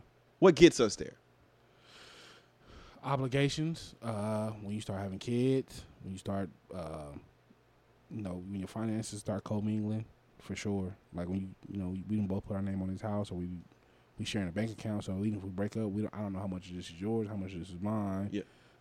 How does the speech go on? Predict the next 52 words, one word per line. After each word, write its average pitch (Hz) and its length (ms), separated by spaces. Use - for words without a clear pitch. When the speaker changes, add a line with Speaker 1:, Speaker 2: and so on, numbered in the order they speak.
Speaker 2:
Uh, - 40
I, 76 140
I 107 40
got 87 120
a 73 60
car 107 300
in 107 60
your 104 100
name. 104 640
Whatever. 151 340
When 139 160
you 160 60
start, 151 360
when 135 140
you 165 60
start 151 180
mixing 139 240
finances, 131 520
or 117 60
when 113 120
you 113 80
start 113 180
having 107 180
kids, 107 360
that's 104 160
when 101 120
you 95 80
kinda 95 220
be 85 80
like, 82 180
"All 87 100
right, 82 160
I'm 78 300
stuck - 340
in 65 100
this 71 100
situation. - 260
I 110 60
can't 101 220
just 98 160
leave 104 220
this 95 100
situation 90 560
when 87 100
I, 76 80
you 117 80
know, 80 100
if - 120
I 76 60
want 80 300
to." - 80
Speaker 1:
Yeah. 104 140